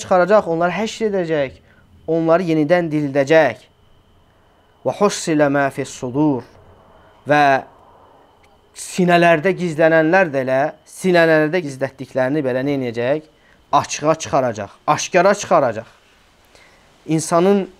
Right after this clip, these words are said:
qəlbində gizlətdiyi istər xeyir olsun, istər şər olsun. Hamısını olacaq, üzə çıxaracaq. Artıq sir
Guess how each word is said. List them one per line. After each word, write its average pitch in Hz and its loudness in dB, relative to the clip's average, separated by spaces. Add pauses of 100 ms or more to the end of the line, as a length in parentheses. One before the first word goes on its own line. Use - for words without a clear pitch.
(440)
qəlbində 180 2
gizlətdiyi 180 -4
istər 214 2
xeyir 226 4
olsun, 220 -2
istər 185 -4
şər 147 -2
olsun. 117 -14 (540)
Hamısını 196 0
olacaq, 175 4 (360)
üzə 156 2
çıxaracaq. 143 2 (540)
Artıq 180 2
sir 262 2